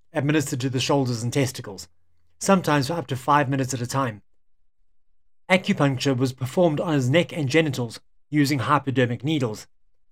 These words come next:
and drugs were injected into various locations on his body. The whole ordeal, the various heinous acts to which James was being subjected, was meticulously documented by Bob.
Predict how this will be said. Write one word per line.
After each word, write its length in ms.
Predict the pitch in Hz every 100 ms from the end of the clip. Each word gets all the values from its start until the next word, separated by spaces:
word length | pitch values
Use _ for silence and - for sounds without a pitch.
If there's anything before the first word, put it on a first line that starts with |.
| -
and 180 | 143 127
drugs 380 | 180 143 123 - -
were 120 | 151
injected 520 | 139 131 147 - 151 139
into 340 | 151 135 131
various 500 | 123 151 151 135 127
locations 580 | 185 139 139 123 - 113
on 140 | 110
his 100 | 107
body. 340 | 101 135 110 - _ _ _ _ _ _ _ - _ _
The 120 | 185
whole 240 | 160 190 185
ordeal, 540 | 165 143 160 131 117 _ _ _ _ -
the 60 |
various 340 | 131 147 147 -
heinous 440 | - 165 160 135
acts 340 | - 147 -
to 100 | -
which 200 | 147 123
James 320 | - 151 147 131
was 100 | 123
being 180 | 143
subjected, 580 | 131 120 160 151 139 - _ _ _ _ _ _ _
was 120 | 139 123
meticulously 640 | 127 160 180 160 143 170
documented 600 | 160 139 127 120 113 117
by 140 | 123
Bob. 360 | 117 - 107